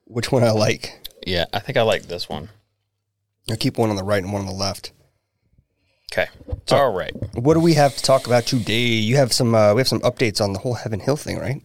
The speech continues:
Speaker 2: Yeah, I was gonna do the Heaven Hill thing first, and then we'll
Speaker 1: Let's do
Speaker 2: get
Speaker 1: it.
Speaker 2: into the hunting stuff.
Speaker 1: Cool.
Speaker 2: Actually, or do you wanna do a hunting and then Heaven Hill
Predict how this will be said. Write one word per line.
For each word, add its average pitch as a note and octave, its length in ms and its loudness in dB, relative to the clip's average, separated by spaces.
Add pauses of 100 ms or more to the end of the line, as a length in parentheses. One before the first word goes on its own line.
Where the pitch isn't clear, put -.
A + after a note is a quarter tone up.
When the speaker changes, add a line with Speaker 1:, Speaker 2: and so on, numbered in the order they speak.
(300)
Speaker 2:
Yeah, A#2+ 220 0 (140)
I - 40 0
was A2+ 120 2
gonna B2 160 6
do A#2 80 4
the A2+ 100 4
Heaven G#2+ 200 4
Hill G#2 180 2
thing F#2+ 180 -2
first, D#3+ 640 0
and G2 200 0
then F#2+ 120 2
we'll F#2 80 0
Speaker 1:
Let's F#2+ 80 -2
do C#3 100 4
Speaker 2:
get F#2 100 2
Speaker 1:
it. G2 40 0
Speaker 2:
into F#2 400 -2
the D#2+ 480 -4 (500)
hunting F2 380 -6
stuff. - 520 -4
Speaker 1:
Cool. B2+ 120 4
Speaker 2:
Actually, C3+ 240 0
or A2 160 4
do G#2 140 -4
you A2+ 100 2
wanna A2+ 160 2
do G#2+ 120 4
a G#2 60 4
hunting A2 360 0
and G2+ 100 -4
then G#2 140 -4
Heaven A#2 280 -6
Hill - 240 -18